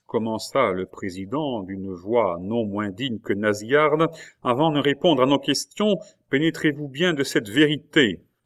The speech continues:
Comme Dieu, dont il est le représentant sur la terre, le vénérable conseil n'ignore rien. Aucun détour, aucun mensonge n'est impénétrable pour lui.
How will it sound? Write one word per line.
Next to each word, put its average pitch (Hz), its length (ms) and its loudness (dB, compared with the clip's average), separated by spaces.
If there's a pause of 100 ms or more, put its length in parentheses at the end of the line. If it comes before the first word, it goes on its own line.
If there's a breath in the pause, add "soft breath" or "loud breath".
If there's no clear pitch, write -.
(320)
Comme 139 260 4
Dieu, 131 520 2
dont 113 240 -2 (120)
il 123 160 -6
est 139 80 6
le 110 120 4
représentant 127 760 4
sur 123 180 0
la 117 140 6
terre, 185 400 2 (300 loud breath)
le 135 160 0
vénérable 143 560 4
conseil 151 600 4
n'ignore 139 540 4
rien. 120 440 2 (400)
Aucun 151 320 2
détour, 131 800 2
aucun 113 360 0
mensonge 131 760 2
n'est 107 220 -6
impénétrable 117 840 0
pour 117 220 0
lui. 127 380 -2